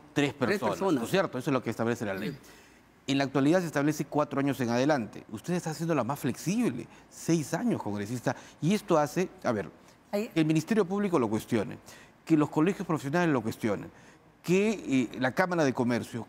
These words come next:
Speaker 1: que adix, o sea, todo el empresariado dice que esto, al contrario, va a fomentar mayor inseguridad en el país. O sea, ¿todo el mundo se equivoca?
Speaker 2: No, mire, hay, hay,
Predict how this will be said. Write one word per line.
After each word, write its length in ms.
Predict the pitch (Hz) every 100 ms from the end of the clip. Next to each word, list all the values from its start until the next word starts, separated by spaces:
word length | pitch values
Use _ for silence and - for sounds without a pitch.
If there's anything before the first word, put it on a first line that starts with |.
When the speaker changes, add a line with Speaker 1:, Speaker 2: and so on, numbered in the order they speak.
| -
Speaker 1:
que 220 | - 151
adix, 420 | - 170 175 139 120
o 40 |
sea, 140 | 180 - - - -
todo 180 | 233
el 120 | 254 208
empresariado 720 | 156 139 135 139 190 233 208 -
dice 280 | 165 160
que 80 | 170
esto, 140 | 190 190
al 60 |
contrario, 600 | 151 139 190 233 185 120
va 140 | 143 196
a 20 |
fomentar 760 | - 170 139 131 - 202 226 - - -
mayor 640 | 120 127 127 127 165 214 220 -
inseguridad 580 | 151 135 139 120 127 190
en 80 | 190
el 80 |
país. 260 | 139 185 185
O 60 | 135
sea, 180 | 165 - - -
¿todo 160 | 202 226
el 60 |
mundo 200 | 208 220
se 100 | 196
equivoca? 440 | 160 139 143 220 311 - - _
Speaker 2:
No, 180 | 135 165
mire, 240 | 196 240 156
hay, 200 | 339 381 247
hay, 160 | 370